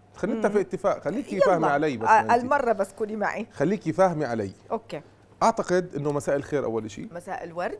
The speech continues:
Speaker 1: ونهاية أسبوع سعيد عليكم جميعًا.
Speaker 2: إن شاء الله.
Speaker 1: والأكيد أكيد إنه اليوم في عنا وصفة كتير فخمة، يعني طبقنا الرئيسي مليان دسم.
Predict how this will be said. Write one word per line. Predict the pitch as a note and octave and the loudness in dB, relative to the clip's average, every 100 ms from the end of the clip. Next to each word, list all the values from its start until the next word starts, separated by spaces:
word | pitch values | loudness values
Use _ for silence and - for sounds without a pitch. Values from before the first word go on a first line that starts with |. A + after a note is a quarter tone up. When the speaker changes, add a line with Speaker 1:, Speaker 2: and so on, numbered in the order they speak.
| - | -6
Speaker 1:
ونهاية | A#2 A#2+ C3+ C3+ | -4 -2 -4 -6
أسبوع | - C3+ A#2+ | -8 -8 -6
سعيد | A#2+ A2+ | -4 -4
عليكم | G#2+ G#2 A2+ | -6 -6 -10
جميعًا. | G#2 G#2 G2 D#3 A3+ D#3+ | -10 -10 -10 -10 -12 -16
Speaker 2:
إن | |
شاء | - - | -12 -12
الله. | D3+ D#3 F3+ C#4 | -10 -8 -6 -4
Speaker 1:
والأكيد | B2 A#2+ - F3 A#2 | -4 -4 -8 -8 -8
أكيد | - D#3 D3+ C3 | -6 -4 -4 -6
إنه | A#2 A2+ G#2+ | -8 -6 -6
اليوم | A2+ D3 D#3 D#3 | -4 -4 -4 -6
في | A#2+ G#2+ | -8 -6
عنا | A#2 | -6
وصفة | A#2 C#3 - A2 - | -8 -10 -14 -16 -16
كتير | - C3 C#3 C3 | -12 -8 -6 -6
فخمة، | B2 - G#2 | -10 -12 -16
يعني | G2+ G2+ G2+ | -12 -10 -10
طبقنا | G#2 A#2+ B2+ A2+ | -6 -6 -4 -6
الرئيسي | G#2+ C3 C3 - B2 C#3+ - _ - - - | -6 -8 -8 -8 -8 -10 -14 _ -20 -20 -14
مليان | A2 G#2 A2+ C#3+ D#3+ E3+ - _ A2+ | -10 -8 -8 -8 -8 -12 -16 _ -18
دسم. | G#2+ | -18